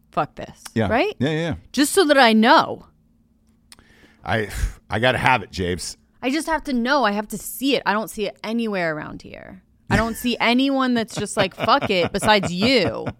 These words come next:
Speaker 1: That's like, "Dude, this is dumb." Like,
Speaker 2: I'm the only one who's saying "fuck it" these days.
Speaker 1: I know. And then even that, it makes people uncomfortable. And I'm like, "Yeah, don't say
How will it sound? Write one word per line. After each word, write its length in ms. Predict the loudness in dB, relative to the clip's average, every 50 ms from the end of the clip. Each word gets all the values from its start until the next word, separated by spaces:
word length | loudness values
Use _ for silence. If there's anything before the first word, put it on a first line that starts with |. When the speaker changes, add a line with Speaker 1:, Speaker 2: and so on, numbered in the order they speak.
| _ -12 -12 -12 _ -16 -16 -16 _ _ -20 -20 _ _ -16 -16 _
Speaker 1:
That's 180 | -6 -6 -2 0
like, 200 | -2 -2 -2 -2
"Dude, 380 | -4 -2 0 0 0 -2 -4 -4
this 180 | -4 -4 -4
is 140 | -6 -8 -4
dumb." 360 | -2 0 0 0 -2 -4 -6 -8
Like, 160 | -6 -4 -2
Speaker 2:
I'm 80 | 0 0
the 140 | 0 0 0
only 180 | 0 0 0
one 200 | 2 2 0 0
who's 160 | 0 -2 -2
saying 240 | -2 -2 -4 -4 -4
"fuck 240 | -4 -6 -8 -6 -6
it" 100 | -10 -10
these 200 | -10 -12 -12 -10
days. 280 | -12 -12 -12 -12 -10 -6
Speaker 1:
I 140 | -4 -2 -2
know. 320 | -2 -2 -4 -4 -6 -6
And 140 | -6 -4 -4
then 100 | -2 -2
even 260 | -2 -2 -2 -4 -2 2
that, 300 | 4 6 6 6 4 2
it 60 | -2
makes 220 | -4 -6 -6 -6
people 260 | -10 -10 -8 -6 -6 -6
uncomfortable. 540 | -6 -6 -8 -8 -8 -10 -12 -12 -10 -10 -10
And 80 | -12
I'm 60 | -12
like, 260 | -12 -14 -14 -14 _ -8
"Yeah, 220 | -8 -6 -6 -8 -10
don't 220 | -12 -14 -14 -14
say 320 | -4 0 0 2 2 2